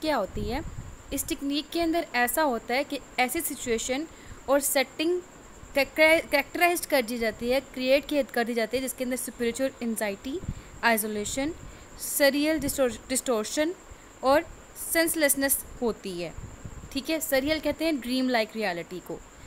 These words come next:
तो ऐसी situation और setting जिसके अंदर spiritual anxiety, isolation, serial डिस्ट-, distortion और सेंसर-, senselessness हो, उस चीज़ को हम लोग काफकासिक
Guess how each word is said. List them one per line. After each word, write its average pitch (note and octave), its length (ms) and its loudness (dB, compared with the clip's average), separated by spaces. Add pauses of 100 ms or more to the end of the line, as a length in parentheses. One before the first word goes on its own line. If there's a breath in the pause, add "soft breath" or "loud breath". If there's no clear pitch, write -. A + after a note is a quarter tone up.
(200 loud breath)
तो C4+ 60 4 (160)
ऐसी C4 220 2
situation D4 680 0
और B3+ 80 0
setting B3 460 -2
जिसके C4 420 -4 (120)
अंदर A3 420 -2 (240)
spiritual A#3+ 540 -2
anxiety, G#3+ 600 -2 (320 loud breath)
isolation, G#3+ 760 0 (400 loud breath)
serial C#4 380 6 (220)
डिस्ट-, B3 480 -2
distortion B3 760 0 (340)
और B3 200 6
सेंसर-, C#4+ 680 2 (580)
senselessness D#4 920 0
हो, C#4 280 0 (720)
उस F4 200 2
चीज़ C#4+ 240 -2
को C4+ 100 -2
हम B3 220 0
लोग D#4+ 340 2
काफकासिक B3 580 -4